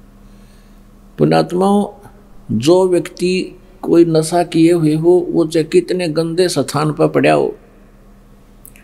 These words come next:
एक शराबी था और श्याम ने पी कर शराब, और वो पड़ा जहाँ कुरडी होती है ना, उसके पास पड़ा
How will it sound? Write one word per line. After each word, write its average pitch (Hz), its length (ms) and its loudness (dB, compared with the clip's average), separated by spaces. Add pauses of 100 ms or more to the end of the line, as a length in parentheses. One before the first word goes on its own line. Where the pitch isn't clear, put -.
(960)
एक 156 160 0
शराबी 165 400 -2
था - 420 -10 (2500)
और 143 140 2
श्याम 175 360 -2
ने 175 140 2 (500)
पी 170 140 4
कर 170 200 0
शराब, 143 400 -2
और 160 80 -4
वो 160 320 -2 (1080)
पड़ा 147 200 2
जहाँ 135 440 -4
कुरडी 143 400 0
होती 139 300 0
है 160 60 -2
ना, 190 180 -6 (840)
उसके 143 320 0
पास 151 360 -2
पड़ा - 340 -2